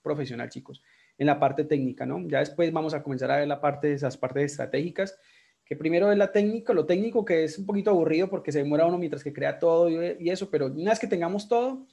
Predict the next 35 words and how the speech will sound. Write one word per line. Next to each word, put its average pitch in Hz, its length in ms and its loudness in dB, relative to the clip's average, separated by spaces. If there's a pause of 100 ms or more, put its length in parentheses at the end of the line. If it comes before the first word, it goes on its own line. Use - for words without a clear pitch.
(300)
ya 143 80 0
uno 175 100 0
pasa 185 160 0
a 180 80 4
la 151 60 -4
parte 143 200 0
estratégica, 170 640 0
donde 151 220 -2
la 156 180 2
parte 135 240 -4
de 160 60 -2
interacción, 156 560 0
de 156 80 0
probar, 156 400 4
de 156 60 2
hacer 143 180 -2
videos. 165 580 4 (460)
La - 100 -4
parte 175 220 4
de - 20 6
hacer 185 160 2
videos 190 240 2
es 196 80 0
muy 190 140 -2
chistosa, 151 420 0
chicos, 123 320 -14
o - 20 -20
sea, 113 320 -4 (560)
literalmente 156 540 0
uno 196 160 2
se 185 80 0
lanza 165 320 0
a 196 60 4
la 165 120 4
fama 202 440 0